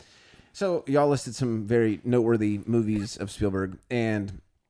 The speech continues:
you know, he's been nominated for Best Director on numerous occasions, but when I actually, I, I just had never seen this movie, and I was just floored of how phenomenal I thought and how, I guess, how whole this movie was in every possible way.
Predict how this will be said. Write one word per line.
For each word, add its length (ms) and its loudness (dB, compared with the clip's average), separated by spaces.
you 80 2
know, 60 4
he's 160 2
been 140 0
nominated 360 0
for 100 -6
Best 200 -4
Director 340 -8
on 140 -8
numerous 300 -2
occasions, 420 -6
but 180 -4
when 140 -2
I 60 -2
actually, 600 -2
I, 180 0
I 120 -2
just 160 -2
had 100 -2
never 120 -6
seen 200 -8
this 120 -12
movie, 280 -12
and 720 -2
I 100 2
was 160 4
just 180 -6
floored 460 0
of 120 -2
how 360 -2
phenomenal 640 -2
I 140 -4
thought 300 -2
and 120 -4
how, 500 -4
I 80 -10
guess, 320 -14
how 240 -6
whole 280 -2
this 200 -2
movie 200 0
was 300 0
in 100 -4
every 200 -4
possible 460 -4
way. 280 -8